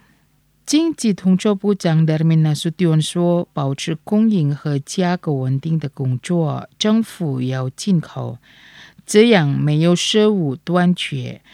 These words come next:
是可能导致社会动荡，而且价格没有飙升太高。德米纳苏蒂文承认，一些食品价格如牛肉和洋葱直到二零一六年五月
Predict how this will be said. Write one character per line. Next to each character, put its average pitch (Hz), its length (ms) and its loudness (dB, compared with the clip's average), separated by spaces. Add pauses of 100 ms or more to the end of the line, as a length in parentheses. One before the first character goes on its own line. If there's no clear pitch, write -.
(140)
是 - 200 -2
可 180 200 -4
能 180 160 2
导 175 220 2
致 151 400 -4
社 - 260 -4
会 165 300 -2 (160)
动 180 240 2
荡， 127 320 -8 (320)
而 156 180 0
且 135 400 -4
价 131 280 -6
格 156 200 -4
没 175 220 2
有 131 300 -2 (240)
飙 131 280 -2
升 175 400 0
太 143 320 -6
高。 151 540 -4 (920)
德 214 240 6
米 262 180 0
纳 220 200 0
苏 190 160 -4
蒂 190 240 -4
文 160 240 -2
承 208 240 -2
认， 175 260 -2
一 135 80 -8
些 165 240 -2
食 202 280 -4
品 135 280 -8
价 165 300 -6
格 135 380 -8
如 139 140 -4
牛 151 260 -2
肉 143 260 -4
和 139 480 -8 (400)
洋 175 300 0
葱 180 360 -4
直 151 240 -6
到 147 180 -6
二 160 140 -6
零 165 260 -2
一 185 120 -2
六 175 260 -2
年 143 360 -2
五 139 120 -6
月 147 460 -4